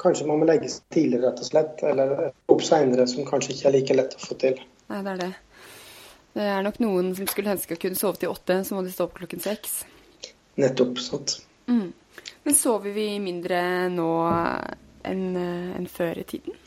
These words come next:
Speaker 1: Ja, det har det vært mange studier på, og i visse land så er det ganske tydelig en tendens til det, særlig i U S A, hvor kanskje gjennomsnittlig søvnlengde nå er helt ned på seks timer.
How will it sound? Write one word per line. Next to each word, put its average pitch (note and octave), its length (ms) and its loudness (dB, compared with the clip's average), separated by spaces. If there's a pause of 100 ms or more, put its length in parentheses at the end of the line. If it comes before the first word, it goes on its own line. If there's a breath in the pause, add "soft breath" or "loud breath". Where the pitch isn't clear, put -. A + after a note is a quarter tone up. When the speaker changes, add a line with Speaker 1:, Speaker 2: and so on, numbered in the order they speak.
(920 loud breath)
Speaker 1:
Ja, G3+ 160 12
det B3 160 12
har D#3 80 12
det E3 100 12
vært G3+ 220 12
mange G3 200 12
studier D3+ 440 8
på, F#3+ 80 10
og G3 480 10
i F#3 160 0
visse F#3 280 -2
land G#3 220 6
så - 140 0
er G3+ 60 6
det G#3 100 6
ganske G3 320 2
tydelig C#3+ 720 0
en D3+ 240 -4
tendens C#3 480 -2
til G#3+ 120 4
det, G3 80 6
særlig C3+ 320 4
i C#3 100 0
U D3+ 80 2
S C#3+ 120 -2
A, F#3 140 10
hvor E3 220 4
kanskje D3+ 320 -2
gjennomsnittlig C#3 640 -2
søvnlengde C3+ 520 2
nå C3 220 2
er B2+ 80 2
helt B2+ 220 -2
ned C#3 180 0
på - 80 -4
seks - 400 -2
timer. E3 400 4